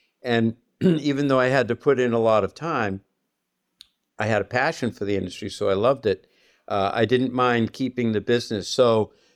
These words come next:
there were probably three or four attempts over a ten-year period where I considered selling to a competitor.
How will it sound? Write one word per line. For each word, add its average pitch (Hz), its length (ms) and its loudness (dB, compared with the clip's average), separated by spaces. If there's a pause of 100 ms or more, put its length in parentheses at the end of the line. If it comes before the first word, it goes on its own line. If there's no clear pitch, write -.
there 175 120 2
were 254 120 4
probably 165 560 2
three 156 280 2
or 160 80 6
four 143 480 4
attempts 123 600 -2
over 117 300 6
a 107 80 4
ten-year 135 520 0
period 117 680 0
where 110 560 2 (160)
I 107 360 0 (160)
considered 120 540 -2
selling 110 540 -2 (460)
to 120 180 6
a 104 40 4
competitor. 101 840 0